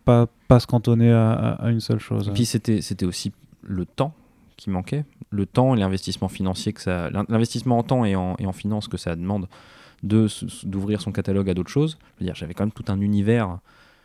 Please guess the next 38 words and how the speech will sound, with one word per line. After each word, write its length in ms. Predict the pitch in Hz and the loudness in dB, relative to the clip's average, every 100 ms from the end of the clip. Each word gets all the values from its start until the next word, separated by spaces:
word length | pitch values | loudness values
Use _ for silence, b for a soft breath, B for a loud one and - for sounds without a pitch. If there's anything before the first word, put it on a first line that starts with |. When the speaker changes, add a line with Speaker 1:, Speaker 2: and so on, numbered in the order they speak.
| b | b
Speaker 2:
Euh, 140 | 90 87 | -6 -4
à 60 | |
l'époque, 260 | 87 - 101 | -4 -2 -2
j'étais 220 | 95 90 | -2 -8
tout, 80 | 82 | -8
pendant 260 | - 92 87 | -6 -4 -4
plus 180 | - | -4
de 60 | 101 | -4
deux 160 | 104 101 | -2 -2
ans, 100 | 107 | -2
j'ai 120 | 98 | -4
été 160 | 87 | -6
tout 100 | 87 | -8
seul. 260 | - 139 160 - _ | -6 -4 -4 -8 _
Speaker 1:
Ouais. 140 | 113 117 b b b b _ - | 0 0 b b b b _ -10
Speaker 2:
Euh, 200 | 92 87 92 | -8 -8 -8
pendant 200 | 92 92 | -8 -6
deux 160 | 90 90 | -6 -4
ans 60 | |
et 40 | 90 | -2
demi, 120 | 104 | -2
j'ai, 240 | 98 87 | -2 -6
je 80 | 85 | -8
bossais 220 | 95 95 | -10 -10
tout 100 | - | -10
seul. 320 | 101 127 143 - | -6 -4 -2 -4
Et 200 | 92 90 | -2 -2
du 140 | 87 | -4
coup, 280 | 82 147 143 | -2 0 2
euh, 340 | 98 90 87 87 - _ b b b b b - | 2 0 -4 -8 -14 _ b b b b b -8
euh, 520 | 85 85 85 82 80 80 | -4 -2 -2 -4 -6 -8
bah, 300 | 85 87 92 | -8 -10 -10
euh, 220 | 90 87 | -12 -12
on 60 | 85 | -12
a, 100 | 78 - | -12 -10
<laughs> 160 | - - | -12 -12
c'est 200 | - 120 | -6 -2
aussi, 300 | 110 104 | 0 -2